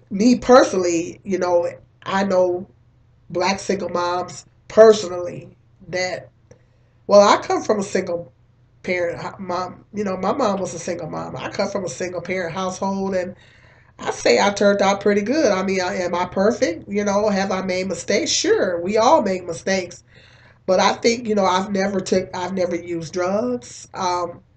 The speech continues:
even before I became a Christian, I didn't use drugs. I never abused alcohol.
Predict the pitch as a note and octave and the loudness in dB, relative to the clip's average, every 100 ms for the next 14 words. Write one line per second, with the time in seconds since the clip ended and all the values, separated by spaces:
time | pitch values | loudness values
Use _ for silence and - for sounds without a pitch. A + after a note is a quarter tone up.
0 | _ _ _ _ - G#3 A#3 A3+ G#3+ A3 | _ _ _ _ -6 -2 0 0 4 6
1 | G3+ G3+ G3+ G3 F#3+ G#3+ A3 F#3+ E3+ E3 | 6 2 0 0 0 0 0 -2 -6 -6
2 | F3 - - F3+ F3+ F#3+ G3+ F#3+ F#3+ F3+ | -8 -10 -8 -8 -6 -4 -4 0 0 0
3 | F3+ F#3 G3 - - - - - - _ | 0 -4 -6 -12 -20 -20 -20 -20 -20 _
4 | _ - E3+ E3+ F3 F#3 F#3+ G3+ G3+ G3+ | _ -12 -4 -2 2 0 2 0 2 2
5 | F3+ F3+ E3+ F#3 F#3 F3 F3+ F#3 | 2 0 -2 0 2 2 0 -6